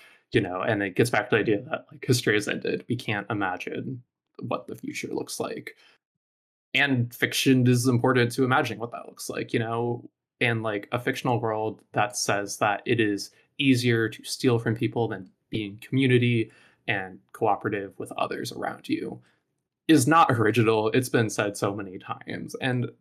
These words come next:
I'm just bored of those things personally for my own enjoyment. Um, and I think that, like,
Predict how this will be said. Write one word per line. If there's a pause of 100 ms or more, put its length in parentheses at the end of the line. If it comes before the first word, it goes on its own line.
(260)
I'm
just
bored
of
those
things
personally
for
my
own
enjoyment. (420)
Um,
and
I
think
that,
like,